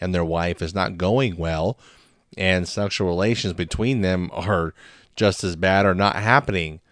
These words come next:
As more sin is introduced into the situation, well, the, the, the situation gets kinda difficult. Ephesians chapter four and verse thirty-two states, quote, "And be kind one to another, tender-hearted,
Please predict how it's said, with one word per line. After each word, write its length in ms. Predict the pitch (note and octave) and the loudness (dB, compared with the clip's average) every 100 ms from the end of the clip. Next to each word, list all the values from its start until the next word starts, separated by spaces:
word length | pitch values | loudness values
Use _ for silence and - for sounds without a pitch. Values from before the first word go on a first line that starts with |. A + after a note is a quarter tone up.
| _ _ _ _ _ | _ _ _ _ _
As 200 | - G#2 | -2 -2
more 320 | G#2 A#2 C#3+ C3+ | 0 2 4 2
sin 520 | - C#3 C#3+ B2+ G#2 | 0 2 4 4 4
is 200 | F#2+ - | -2 -4
introduced 640 | C3+ A#2 G2+ E2+ A2 A2+ G#2 | -4 -2 -4 0 0 0 0
into 140 | G2 | -4
the 100 | F#2+ | -4
situation, 960 | - A2 - F2 G2 D3+ C#3 F2+ F2+ - | -2 -2 -2 -2 0 0 0 -2 -4 -4
well, 300 | A#2+ B2+ B2 | 0 0 0
the, 160 | - | -6
the, 400 | G#2 - A2 F#2+ - _ _ _ - _ | -12 -8 -8 -8 -10 _ _ _ -20 _
the 80 | A#2 | 2
situation 600 | D3+ C#3+ C3 D3 B2+ A2 | 4 4 2 2 2 -2
gets 200 | C#3 G#2 | -2 0
kinda 280 | - C#3+ C#3+ | 2 2 4
difficult. 680 | F#3 F#3 - D3 G#2 - _ _ _ _ _ _ _ _ _ | 2 2 4 4 6 2 _ _ _ _ _ _ _ _ _
Ephesians 580 | - - D3+ D#3 B2 G#2 | -12 -2 0 2 0 2
chapter 360 | - A#2+ - | 4 4 2
four 280 | F#2 C3 C3 | -2 2 4
and 140 | G2+ G2 | 4 2
verse 180 | G#2+ | 2
thirty-two 540 | - A2 F#2+ E2+ C#3 B2 | 2 0 0 0 2 2
states, 480 | - A2+ G2+ F2 - | 2 2 4 2 -6
quote, 500 | - A#2+ A#2 - - _ _ - | 2 4 4 0 -18 _ _ -4
"And 180 | G#2 | -2
be 280 | G#2 D3 D3+ | 0 0 0
kind 720 | - - B2+ B2+ A#2+ G2 E2+ | -4 -2 2 4 4 2 0
one 200 | F#2 F#2+ | 0 0
to 160 | F2 G2 | 0 0
another, 480 | F#2+ G2 F#2 D#2+ D#2 | 2 2 2 0 -4
tender-hearted, 960 | - C3+ D3 A#2+ - C3 G#2+ E2 D2 | -6 -2 0 0 6 6 6 0 -4